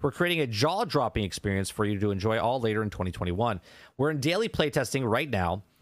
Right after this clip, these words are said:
polishing, balancing, and making the best possible Battlefield game we can. Uh, I can tell you this at a bold step, and where everything we love about Battlefield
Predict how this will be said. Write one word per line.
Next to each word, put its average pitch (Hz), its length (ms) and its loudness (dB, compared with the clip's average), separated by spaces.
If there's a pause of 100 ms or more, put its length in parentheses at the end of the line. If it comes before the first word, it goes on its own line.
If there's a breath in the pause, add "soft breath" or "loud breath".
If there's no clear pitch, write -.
(140 soft breath)
polishing, 170 480 2
balancing, 127 540 0
and 101 120 0
making 113 240 0
the 101 80 0
best 139 300 -2
possible 139 320 -2
Battlefield 107 460 -2
game 101 200 -4
we 104 120 -4
can. 139 340 -2 (500 loud breath)
Uh, 101 200 2
I 135 100 2
can 127 140 -6
tell 190 160 0
you 190 100 0
this 165 220 0
at 131 100 2
a 113 40 0
bold 127 280 -2
step, 156 320 0
and 117 100 0
where 113 80 2
everything 143 320 0
we 120 120 -2
love 120 180 0
about 117 240 0
Battlefield 110 560 0